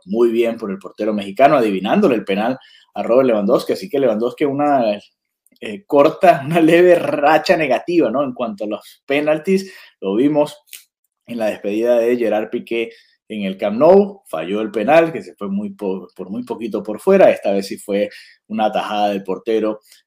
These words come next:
Memo Ochoa, y la verdad es que Lewandowski no estuvo muy involucrado. El equipo de Polonia en, en general no fue el que llevó la batuta. Si México lo ganaba uno a cero,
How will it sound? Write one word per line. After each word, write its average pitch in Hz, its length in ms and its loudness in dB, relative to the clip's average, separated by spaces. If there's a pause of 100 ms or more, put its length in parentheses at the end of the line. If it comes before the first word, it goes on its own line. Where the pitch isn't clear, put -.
Memo 113 200 -6
Ochoa, 226 240 6
y 208 40 10
la 151 80 10
verdad 127 180 8
es - 40 -6
que - 80 0
Lewandowski 143 400 2
no 147 80 -6
estuvo 143 260 0
muy 139 160 -4
involucrado. 135 920 2
El 90 140 -12
equipo 160 340 2
de - 60 -4
Polonia 104 360 -4
en, 98 240 -6
en 98 140 -16
general 104 640 -4 (460)
no 107 360 -4
fue 113 180 -6
el 101 40 -8
que 113 100 -6
llevó 101 240 -4
la 110 120 -2
batuta. 156 580 4 (160)
Si - 240 -10
México 120 400 -4
lo 104 120 2
ganaba 101 300 -2
uno 104 200 -2
a 98 40 -4
cero, 110 300 -4